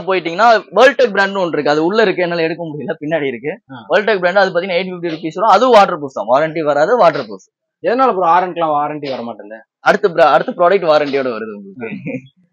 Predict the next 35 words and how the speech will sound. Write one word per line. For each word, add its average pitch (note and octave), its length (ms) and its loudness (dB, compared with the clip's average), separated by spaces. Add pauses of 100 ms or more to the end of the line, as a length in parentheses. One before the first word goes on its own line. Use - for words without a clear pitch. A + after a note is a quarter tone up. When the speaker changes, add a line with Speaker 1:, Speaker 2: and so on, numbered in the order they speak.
(260)
Speaker 1:
இது G3+ 220 -2
பாத்தீங்கன்னா, G3+ 340 2
சேம் G3 320 0
Autobots-ஓடது. D#3 760 0 (460)
இது G3+ 180 0
பாத்தீங்கன்னா, G3 380 2
உங்களுக்கு F#3+ 220 0
வந்து G#3+ 200 -4
தௌசண்ட் A3+ 400 2
ஃபோர் F#3+ 200 0
ஃபிஃப்டி F3+ 300 2
ருபீஸ் F3 340 -4
வரும். B2+ 240 -4 (140)
With E3 240 -4
one D#3+ 120 2
year F#3 220 -2 (100)
replacement D#3 500 -4 (160)
வாரண்டியோட B2+ 440 -2
கிடைக்கும். E2 340 -20 (240)
எதனால A3 460 4
உங்களுக்கு F3+ 260 0
வந்து, F3 100 -6
இப்ப D#3 120 -8
நீங்க D3+ 160 -6
கேட்டீங்க, D#3 300 -2
எதனால F3 220 -2
warranty D3 340 -2
வராது B2+ 320 -2
அப்படின்னு A2+ 180 -12
கேட்டீங்கன்னா, G#2+ 280 -16 (300)
ஏன்னா, D#3+ 120 0 (100)
ஹாரனை F#3 320 4
பொறுத்தளவுக்கு D#3 420 -2
வெளியே D3+ 140 -4
மாட்டுவாங்க. G2 460 -8